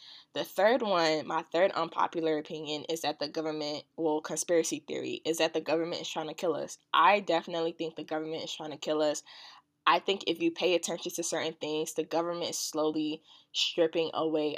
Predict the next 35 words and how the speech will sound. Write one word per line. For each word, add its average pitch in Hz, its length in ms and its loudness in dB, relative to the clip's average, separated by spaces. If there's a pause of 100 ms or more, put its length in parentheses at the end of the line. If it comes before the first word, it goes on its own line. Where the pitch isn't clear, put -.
our 156 240 2
rights, 151 560 2
and 151 120 -2
I 147 80 -2
think 165 240 -8
people 165 220 -4
are 156 80 2
not 156 160 -2
understanding 160 640 -2
that. 170 240 0
Like, 151 320 0
for 160 120 -2
example, 170 480 -2
this 180 200 2
whole, 196 480 4
um, 151 380 -4 (140)
this 151 160 -2
whole 190 180 2
election 147 400 -2
that's 160 140 -6
coming 156 280 -6
in, 147 180 -6 (420)
Trump 202 400 2
is 165 240 2
trying 175 520 -4 (100)
to, 151 800 -2 (120)
he 208 220 -6
doesn't 196 420 4
want 170 260 2
us 156 240 2 (120)
to 151 280 4 (420)
mail 156 380 8
in 165 260 2
our 151 220 4
votes, 160 640 4